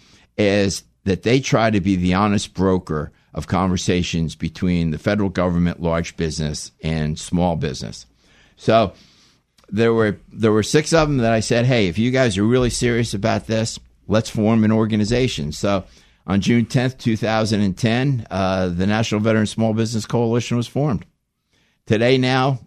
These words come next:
um, eight years later, we're the largest in the country. We have over five hundred members. We have corporate members with people like Northrop and B A E and S A I C and Boeing who support us very, very well.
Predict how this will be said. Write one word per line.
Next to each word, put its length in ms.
um, 380
eight 160
years 280
later, 420
we're 160
the 80
largest 440
in 80
the 60
country. 440
We 120
have 320
over 240
five 300
hundred 300
members. 460
We 160
have 220
corporate 360
members 460
with 160
people 280
like 180
Northrop 540
and 140
B 180
A 60
E 400
and 80
S 160
A 160
I 80
C 360
and 100
Boeing 480
who 120
support 500
us 160
very, 300
very 320
well. 420